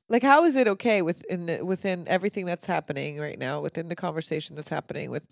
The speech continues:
equality, and no one's going like, "Oh, it's weird that it's still okay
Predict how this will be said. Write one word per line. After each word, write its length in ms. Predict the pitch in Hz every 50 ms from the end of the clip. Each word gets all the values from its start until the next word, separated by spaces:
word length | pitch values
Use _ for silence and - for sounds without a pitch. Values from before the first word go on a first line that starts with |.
| _ _ _ _ _ _ _ _ _ _ _ _ _ _ -
equality, 580 | - - - 185 180 170 156 143 139 123 131 143
and 160 | 143 147 135
no 120 | 170 170
one's 220 | 160 165 165 160 -
going 320 | - 147 143 147 151 147
like, 220 | - 175 202 - -
"Oh, 220 | - 294 285 240
it's 180 | 202 185 - -
weird 300 | 185 226 247 247 220 196
that 100 | 185 175
it's 140 | 170 - -
still 320 | - - 214 208 214 -
okay 760 | - 185 185 185 - 269 240 214 202 185 185 185 180 180 196